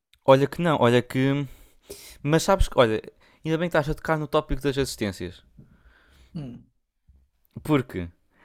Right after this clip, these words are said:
Speaker 1: ahm, só se começou a falar da, das assistências a partir do momento em que o, em que o Ronaldo começou a marcar mais golos do que o Messi. Para,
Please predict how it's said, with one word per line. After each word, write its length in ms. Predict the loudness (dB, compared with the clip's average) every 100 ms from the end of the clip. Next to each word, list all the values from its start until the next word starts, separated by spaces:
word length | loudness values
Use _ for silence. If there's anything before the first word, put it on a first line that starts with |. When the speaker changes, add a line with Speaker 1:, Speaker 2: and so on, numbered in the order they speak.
| _ _ 0
Speaker 1:
ahm, 500 | 2 4 2 0 -6 -14 -20 -20 -14
só 220 | -8 2 2
se 100 | 2
começou 280 | -4 0
a 20 | 2
falar 200 | 4 4
da, 140 | 4
das 220 | 2 0
assistências 840 | 0 -2 -4 -4 -4 -6 -10 -10 -20 _ _ _ _ _ _ _ _ _ _
a 60 | -12
partir 220 | -8 -6
do 120 | -2
momento 320 | 0 0 -2 -4
em 60 |
que 100 | -4
o, 300 | -2 0 0 -2 -2
em 100 | -4
que 100 | -2
o 40 |
Ronaldo 260 | 0 0 0
começou 240 | -2 -2
a 40 | 0
marcar 200 | 2 2
mais 180 | 2
golos 160 | 0 -2
do 100 | -4
que 80 | -6
o 40 |
Messi. 340 | -4 -4 -8 -20 _ _ _ _ _ _ _ _ -2
Para, 240 | 2 2